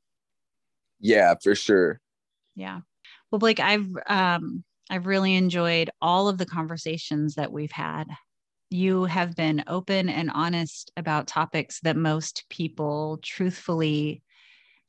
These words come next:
Speaker 2: never talk about. And I think that it just really speaks to just how much you've grown and how much you've learned from your experiences. I mean, you've developed into a very intelligent,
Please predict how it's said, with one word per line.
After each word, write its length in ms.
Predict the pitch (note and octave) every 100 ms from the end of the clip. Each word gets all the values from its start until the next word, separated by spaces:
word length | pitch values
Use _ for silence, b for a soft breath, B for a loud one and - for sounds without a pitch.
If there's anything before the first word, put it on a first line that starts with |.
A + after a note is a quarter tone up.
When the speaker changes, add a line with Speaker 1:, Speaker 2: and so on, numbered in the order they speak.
| -
Speaker 2:
never 340 | F3 E3 E3+
talk 280 | D#3+ D#3 D#3
about. 400 | D#3 - - -
And 160 | E3+ E3
I 180 | D#3+ D#3
think 280 | - F3+ F3
that 300 | D#3 D3 -
it 340 | D3 D#3 D3+ - _ _ _ -
just 240 | E3 D3+
really 320 | D3+ D#3+ D#3+
speaks 640 | D#3 - - E3 - -
to 160 | - E3+
just 340 | D3+ D3 D3
how 160 | - D#3+
much 280 | D#3+ D#3 -
you've 220 | D3+ C#3+
grown 600 | - C#3+ C#3 C#3+ F3+ A#3 - b b b b -
and 120 | D3
how 100 | D3+
much 240 | D#3 D#3+ -
you've 160 | D#3
learned 460 | C#3+ B2+ B2 D3+ F#3
from 220 | - D#3+
your 180 | D#3 D3+
experiences. 1300 | D3 - - D3 D3+ D#3 D#3+ - E3+ F#3 G3+ - - _ _ _ _ -
I 40 |
mean, 100 | E3+
you've 160 | E3 D#3+
developed 520 | D#3+ D#3+ D#3+ E3 D#3
into 680 | D#3+ D#3+ - E3 D3+ D3+ D3
a 140 | - D#3
very 500 | D#3 D#3 D#3 D3+ -
intelligent, 960 | C3+ D3 - F3 F3 E3+ D#3+ D3+ B2+